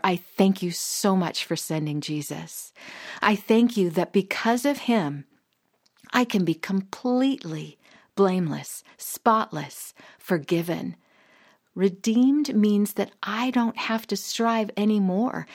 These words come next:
at trying to make things right. Once I make things right with you, you make everything else right. And the way that I make things right with you is by accepting Jesus as my Lord and Savior.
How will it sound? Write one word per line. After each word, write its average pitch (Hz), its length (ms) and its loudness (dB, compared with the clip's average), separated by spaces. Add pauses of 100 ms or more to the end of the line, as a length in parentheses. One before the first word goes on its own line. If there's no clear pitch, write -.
(140)
at 202 120 0
trying 247 340 2
to 240 80 4
make 226 240 2
things 208 340 0
right. 196 480 -2 (380)
Once 285 240 4
I 302 120 6
make 269 240 4
things 247 300 4
right 220 240 0
with 196 220 0
you, 254 140 4
you 226 260 2
make 214 420 2
everything 196 800 0
else 175 360 -2
right. 156 420 0
And 165 160 0
the 156 100 2
way 180 460 2
that - 220 0
I 165 180 0
make 165 280 0
things 156 340 -4
right 147 260 -4
with 143 160 -8
you 139 380 -2 (160)
is 175 180 0
by 156 140 -2
accepting 175 720 -4
Jesus - 760 -6 (260)
as 160 160 -2
my 147 220 -2
Lord 147 300 -4
and 147 180 -4
Savior. 139 560 -10